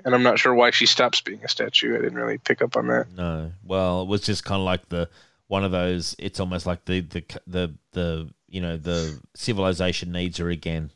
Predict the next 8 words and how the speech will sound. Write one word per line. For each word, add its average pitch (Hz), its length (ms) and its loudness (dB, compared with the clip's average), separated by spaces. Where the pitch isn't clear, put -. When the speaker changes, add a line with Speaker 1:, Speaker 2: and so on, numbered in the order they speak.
Speaker 2:
The 95 60 -2
world 87 300 2
needs 87 300 0
her. 76 220 -4
Speaker 1:
Yeah, 120 320 10
something 110 400 0
like 120 200 2
that. 120 300 6